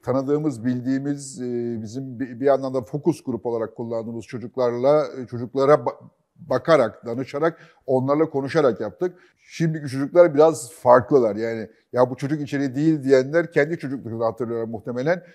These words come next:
Bugün bunlarla ilgilenen çocuklar, e, oldukça farklılar. Bambaşka bir farkındalığa, e, sahipler.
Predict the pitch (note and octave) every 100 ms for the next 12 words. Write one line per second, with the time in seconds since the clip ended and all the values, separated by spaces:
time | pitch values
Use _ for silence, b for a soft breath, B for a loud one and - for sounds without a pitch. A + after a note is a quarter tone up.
0 | b b D#3+ E3 D#3 A#2+ A2 C3 D3+ D#3
1 | G#3 G3 E3+ C#3 C3+ B2+ C3+ C#3+ D3+ D3+
2 | B2+ A2+ - D#3 F3 D#3+ C3+ C3 A#2 A#2
3 | A#2 A#2 - _ _ - C#3 C#3 D3+ C3+
4 | G2+ A#2 A2 A#2+ C3+ D#3 B B B A#2
5 | D3 C#3+ C3 - C3 B2 A#2+ A#2+ C3 C3
6 | B2+ B2+ C3 C3+ C3 A2+ A#2+ A#2 A#2 A2+
7 | A2+ G#2+ B2+ A#2 A#2 - C#3+